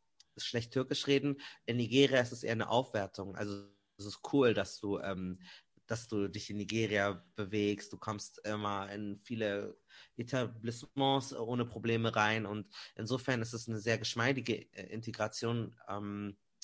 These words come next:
für mich als jemand, der auch einen nicht-nigerianischen Elternteil hat. Aber es ist auch interessant, weil, äh, der, dass dein Nigerianisch sein wird dir dann trotzdem auch immer wieder auch abgesprochen. Aber es ist nicht so schlimm. Es ist eher so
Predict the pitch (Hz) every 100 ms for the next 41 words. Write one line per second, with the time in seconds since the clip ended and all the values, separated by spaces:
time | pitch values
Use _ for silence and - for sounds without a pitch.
0 | - - - _ - 113 117 117 110 117
1 | 113 107 101 107 104 101 - - - 107
2 | 120 - 123 113 107 101 - - 101 -
3 | 98 104 101 120 - - - - - _
4 | 143 180 202 226 220 208 220 262 196 -
5 | - 120 127 127 127 120 - _ _ _
6 | _ _ _ - - _ _ 107 - 95
7 | 101 107 - 123 117 117 120 120 - 117
8 | 117 117 104 101 123 123 - 135 139 139
9 | - 131 131 131 170 - 104 95 - 104
10 | 107 107 101 - 123 - - - 98 110
11 | 147 190 196 - 120 - 113 101 127 -
12 | 127 101 107